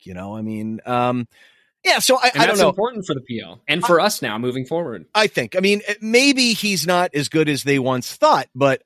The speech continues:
Speaker 1: I, boy, I'd like to try and see. You know, I think it's pretty interesting. A loan to buy would be absol-, uh, with an option buy would be absolutely ideal here, um, knowing that you're using your last loan. I, I like him. I think's worth it.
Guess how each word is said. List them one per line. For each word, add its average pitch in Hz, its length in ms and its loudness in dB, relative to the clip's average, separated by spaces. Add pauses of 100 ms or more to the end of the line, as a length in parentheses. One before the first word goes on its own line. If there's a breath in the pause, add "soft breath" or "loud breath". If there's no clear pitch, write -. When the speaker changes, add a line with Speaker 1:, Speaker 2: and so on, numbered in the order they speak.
Speaker 1:
I, - 80 -12 (280)
boy, 98 200 -10
I'd 92 120 -10
like 120 200 -4
to - 80 -20
try 120 260 -2
and 92 80 -8
see. 110 380 -4 (260)
You 131 80 -2
know, 143 80 2
I 143 80 0
think 151 140 0
it's 139 100 -8
pretty 139 280 -2
interesting. 139 280 0
A - 60 2
loan 294 100 6
to 220 60 0
buy 165 200 4
would 135 140 0
be 131 220 -6
absol-, 151 480 -2
uh, 147 120 2
with 143 160 -4
an 147 60 -2
option 156 300 -2
buy 135 160 2
would 117 100 -2
be 113 160 -8
absolutely 127 500 -2
ideal 113 480 -2
here, 101 380 -4 (480 soft breath)
um, 104 400 0
knowing 120 320 0
that 107 120 -6
you're 104 140 -6
using 107 400 -4
your 98 140 -4
last 90 380 -6
loan. 80 260 -14
I, - 100 -6 (640)
I 269 140 4
like 196 260 2
him. 180 240 2
I 180 100 4
think's 180 300 -4
worth 147 180 -4
it. 113 100 -4